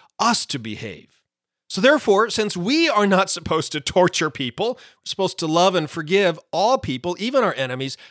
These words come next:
I believe God does the same thing, even towards his enemies, which God doesn't have enemies. It's a completely separate discussion,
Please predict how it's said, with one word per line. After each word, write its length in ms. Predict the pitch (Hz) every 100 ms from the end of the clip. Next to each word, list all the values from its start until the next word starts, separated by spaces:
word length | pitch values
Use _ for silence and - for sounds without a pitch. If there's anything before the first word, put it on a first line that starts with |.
| _
I 140 | 165
believe 320 | 180 170 165 123
God 340 | 151 160 139
does 240 | 147 151
the 100 | 131
same 360 | 147 - 143 135
thing, 340 | - 175 127 92 - _
even 380 | 165 180 175 160 - _
towards 360 | 165 165 170 - _
his 500 | 120 170 170 139 - - _
enemies, 580 | 139 131 110 92 - -
which 300 | 131 131 - -
God 220 | 143 143
doesn't 280 | 135 127 95
have 280 | - 127 110
enemies. 540 | 101 98 90 90 - - _ _ _
It's 100 | -
a 20 |
completely 400 | 117 - 135 120
separate 340 | - 123 -
discussion, 540 | 101 101 - 151 -